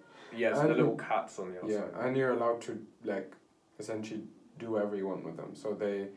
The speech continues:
Speaker 2: you can put sponsors on them.
Speaker 1: Can you do whatever you want?
Speaker 2: Like, I mean by whatever you want. You can design them however you want, yeah? And you can also, like,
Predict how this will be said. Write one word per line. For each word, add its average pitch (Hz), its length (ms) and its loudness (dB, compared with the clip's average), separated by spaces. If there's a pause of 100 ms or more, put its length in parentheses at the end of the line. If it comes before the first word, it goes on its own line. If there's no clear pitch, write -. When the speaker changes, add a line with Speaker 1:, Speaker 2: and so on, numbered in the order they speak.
(320)
Speaker 2:
you 110 100 -6
can 113 180 -2
put 135 200 4
sponsors 143 600 2
on 120 140 -2
them. 120 300 -4
Speaker 1:
Can 117 80 -2
you 139 100 2
do 165 200 2
whatever 170 180 0
you 165 120 0
want? - 240 -2 (360)
Speaker 2:
Like, 107 180 2
I 113 140 4
mean 120 260 0
by 110 160 4
whatever 104 320 2
you 107 120 2
want. 104 200 0
You 110 80 -6
can 135 140 -4
design 135 320 6
them 127 160 2
however 117 260 0
you 98 140 0
want, 92 260 -4
yeah? 90 120 -6 (500)
And 117 240 -2
you 113 80 -2
can 113 380 -4
also, 123 380 -2
like, 98 260 0